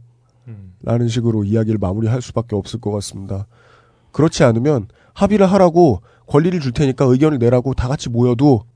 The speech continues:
Speaker 2: 왕규진 군 손해보게 하고 선생님 한 분 신세 망쳐놓고 이러는 식으로 꿍짝꿍짝 해버릴 테니까요.
Speaker 1: 아휴.
Speaker 2: 그런 결론을 제일 많이 봤던 때가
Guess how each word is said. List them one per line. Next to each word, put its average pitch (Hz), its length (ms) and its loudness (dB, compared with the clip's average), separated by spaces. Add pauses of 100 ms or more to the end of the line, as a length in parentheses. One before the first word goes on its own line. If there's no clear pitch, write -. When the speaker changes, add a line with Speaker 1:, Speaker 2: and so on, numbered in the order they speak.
Speaker 2:
왕규진 135 380 -2
군 131 120 -2
손해보게 120 460 -2
하고 113 420 -4 (280)
선생님 156 460 0
한 135 200 -2
분 120 380 -4 (500)
신세 160 260 0
망쳐놓고 107 680 -4 (460)
이러는 117 220 0
식으로 113 300 -6
꿍짝꿍짝 143 560 -8 (220)
해버릴 123 340 -2
테니까요. 95 420 -12 (680)
Speaker 1:
아휴. 110 180 -10 (300)
Speaker 2:
그런 170 240 4
결론을 143 360 4
제일 131 220 2
많이 131 220 0
봤던 110 380 -6
때가 104 460 -8